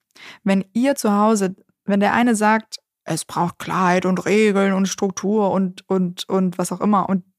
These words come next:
die andere Person sagt, "Nein, wir können doch nicht so viel verbieten." Und ihr zankt euch und schlagt euch die Köpfe ein, weil ihr nicht wisst, wie ihr jetzt eure Kinder begleiten sollt. Die Lösung ist,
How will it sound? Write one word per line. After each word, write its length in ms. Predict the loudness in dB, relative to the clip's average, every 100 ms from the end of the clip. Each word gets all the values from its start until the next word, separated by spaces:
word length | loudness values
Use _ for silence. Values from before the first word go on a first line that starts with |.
| -2
die 80 | 0
andere 160 | 0
Person 260 | 0 0 0
sagt, 200 | -4 -4
"Nein, 240 | 0 0 0
wir 120 | 0
können 260 | 0 0
doch 160 | 0 -2
nicht 160 | -2 -2
so 120 | -2
viel 160 | -2
verbieten." 500 | 0 0 0 0 -2 -4 -8 -4
Und 140 | 0
ihr 280 | 2 2 0 _
zankt 360 | -4 2 2 2
euch 180 | 0 0
und 60 | 0
schlagt 200 | 0 0
euch 80 |
die 100 | -2
Köpfe 300 | -2 -2 -2
ein, 320 | 0 0 0 0
weil 200 | 0 2
ihr 80 | 0
nicht 200 | 0 -2
wisst, 200 | -4 0
wie 80 |
ihr 60 | 0
jetzt 180 | 0 -2
eure 220 | 0 0
Kinder 480 | -2 0 0 0 -2
begleiten 440 | -4 -2 -2 -2
sollt. 380 | -2 -2 -4 -6 _ _ _ _ _ -6
Die 80 | -2
Lösung 400 | 0 0 0 -2
ist, 420 | -2 -4 -10